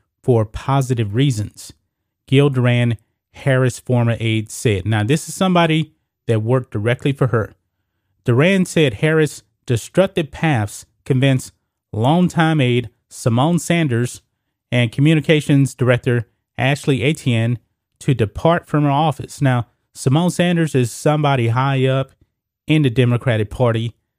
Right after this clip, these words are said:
She couldn't even take her. They're gone. Quote, "One of the things we said in our little text group among each other is, 'What is the common denominator through all of this?'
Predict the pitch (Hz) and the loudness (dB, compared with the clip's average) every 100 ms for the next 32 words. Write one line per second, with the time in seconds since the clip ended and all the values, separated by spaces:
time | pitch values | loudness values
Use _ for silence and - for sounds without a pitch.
0 | _ _ _ _ _ - 156 139 127 110 | _ _ _ _ _ -2 0 2 2 2
1 | 101 120 101 107 _ _ _ _ 135 117 | 0 -2 -2 -6 _ _ _ _ 0 2
2 | 135 113 - _ _ _ _ _ _ _ | 2 2 -4 _ _ _ _ _ _ _
3 | _ - 190 156 208 170 143 160 160 139 | _ 2 2 2 2 2 2 2 0 0
4 | 143 135 - 147 139 - _ _ _ 139 | 0 0 2 0 0 -4 _ _ _ -2
5 | 123 123 147 147 135 120 _ _ - 160 | 0 0 2 2 2 -2 _ _ -4 -4
6 | - - 123 113 _ - 139 139 143 117 | -2 0 0 0 _ -2 2 4 2 0
7 | - 120 120 123 120 - - _ _ _ | 0 0 0 -2 -2 -4 -12 _ _ _
8 | 110 127 147 - 139 135 139 127 117 - | 0 0 0 -2 0 0 0 0 -2 0
9 | 131 127 117 107 117 131 131 107 107 107 | 2 2 2 0 2 2 2 0 0 -2
10 | 107 _ _ _ 117 120 - 123 135 113 | -4 _ _ _ -4 -2 0 2 2 0
11 | 101 87 - - | -4 -6 -8 -18